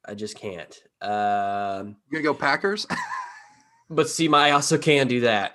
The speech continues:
Speaker 1: uh, <laughs> for obvious <laughs> reasons. So, um, I am going to go, I'm gonna go Bills. Shoot,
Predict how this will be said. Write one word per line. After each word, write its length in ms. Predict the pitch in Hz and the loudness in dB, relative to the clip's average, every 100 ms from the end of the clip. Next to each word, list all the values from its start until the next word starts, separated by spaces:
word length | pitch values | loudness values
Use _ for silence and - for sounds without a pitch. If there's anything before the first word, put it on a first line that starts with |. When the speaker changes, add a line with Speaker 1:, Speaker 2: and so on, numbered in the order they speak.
| - | 0
Speaker 1:
uh, 320 | 127 139 175 | 2 2 2
<laughs> 40 | |
for 200 | 175 170 | 4 6
obvious 600 | 165 160 156 165 170 196 | 6 6 4 2 2 2
<laughs> 0 | |
reasons. 920 | 196 214 214 196 - 175 180 180 - - - - | 4 4 2 0 2 0 0 -6 -8 -10 -14 -4
So, 100 | 160 - 180 - - 220 226 - - - - | -4 -2 -4 -4 -12 -12 -12 -14 -18 -16 0
um, 340 | 123 127 127 - | 4 6 6 4
I 300 | 143 160 175 | 4 6 4
am 180 | 147 151 | 2 2
going 640 | 139 131 131 131 123 - - | 2 4 4 2 0 -4 -8
to 120 | - | -8
go, 640 | 123 117 113 104 95 95 92 _ _ _ _ _ _ _ _ _ _ - | -4 -2 0 0 -2 -8 -14 _ _ _ _ _ _ _ _ _ _ -2
I'm 180 | 392 427 | 0 2
gonna 160 | 330 | 0
go 220 | 214 214 | 2 2
Bills. 840 | 160 135 190 240 285 403 294 - - _ _ _ _ _ _ _ _ _ _ _ _ _ | 2 4 6 8 6 0 -2 -10 -16 _ _ _ _ _ _ _ _ _ _ _ _ _
Shoot, 840 | - - - 160 277 269 - - | -20 -16 -6 0 2 2 0 -10